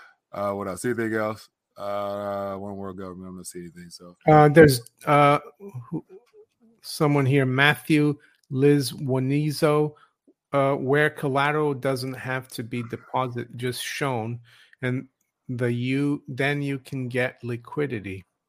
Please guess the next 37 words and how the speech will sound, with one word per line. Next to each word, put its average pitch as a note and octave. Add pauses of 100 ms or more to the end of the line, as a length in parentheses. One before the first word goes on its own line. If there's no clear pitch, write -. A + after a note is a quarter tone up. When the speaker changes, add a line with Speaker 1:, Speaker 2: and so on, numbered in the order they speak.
(920)
Speaker 1:
Hmm. B2
Speaker 2:
Hmm. C#3 (500)
I'm C#3+
not C#3+
sure C#3
what C3
you B2+
mean B2
by G#2+
that. G#2+ (1300)
Speaker 1:
Yeah. F#2
Speaker 2:
Uh, G#2 (500)
mm, A#2+ (180)
yeah. A2 (260)
Speaker 1:
Feel D3+
free C#3+
to C3
add B2+
to -
that, G#2+
Matthew, G#2+
Speaker 2:
Yeah. B2 (220)
Speaker 1:
if -
that's G2+
a -
Speaker 2:
Yeah. F#2
Speaker 1:
question, A2 (100)
a F#2+
thought, G#2+
or, F2 (400)
or E2
let F2+
us F2
know. E2+ (1600)
Uh, F2
what E2
else? -